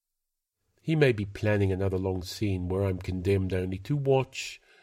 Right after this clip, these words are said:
or perchance, this may be one of the times when he's feeling generous and my little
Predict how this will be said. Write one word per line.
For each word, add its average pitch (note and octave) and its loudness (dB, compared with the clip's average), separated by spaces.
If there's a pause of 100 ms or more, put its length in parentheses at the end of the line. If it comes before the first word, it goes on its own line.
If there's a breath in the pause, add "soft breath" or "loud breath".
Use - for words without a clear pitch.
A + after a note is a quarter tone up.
(180 soft breath)
or F2+ -4
perchance, - -8 (640)
this E2+ -16
may F2+ -4
be G#2 -2
one G2 0
of G2+ 0
the G2 -4
times G2 -2
when F#2 -2
he's F#2 -6
feeling G2+ 2
generous G2 0
and F2+ -6
my F#2 -4
little F#2 -6